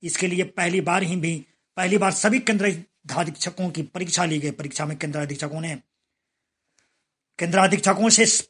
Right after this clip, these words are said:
पचास सवाल पूछे गए थे। इसके लिए बाकायदा वस्तुनिष्ठ प्रश्नों का सेट तैयार किया गया था। डीओ संजय कुमार ने बताया कि परीक्षा की तैयारी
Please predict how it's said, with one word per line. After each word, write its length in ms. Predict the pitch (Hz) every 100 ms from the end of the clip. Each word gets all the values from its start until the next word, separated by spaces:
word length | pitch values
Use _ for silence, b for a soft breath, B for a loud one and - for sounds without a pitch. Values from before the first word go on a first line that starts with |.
| _ 202
पचास 400 | 196 247 254 -
सवाल 200 | 220 214
पूछे 280 | 202 196
गए 160 | 175 175
थे। 120 | 180
इसके 200 | 190 -
लिए 200 | 208 208
बाकायदा 420 | 175 185 196 214
वस्तुनिष्ठ 500 | 196 190 - 208 226
प्रश्नों 300 | - 202 208
का 100 | 208 185
सेट 280 | - 214
तैयार 160 | 214 196
किया 180 | 156 170
गया 180 | 156 151
था। 140 | 151
डीओ 320 | 135 180 208
संजय 320 | 202 175 202
कुमार 280 | 214 208 208
ने 80 | 202
बताया 360 | 196 214 175 143
कि 140 | 156
परीक्षा 360 | 175 170 170 202
की 100 | 208
तैयारी 380 | 196 190 202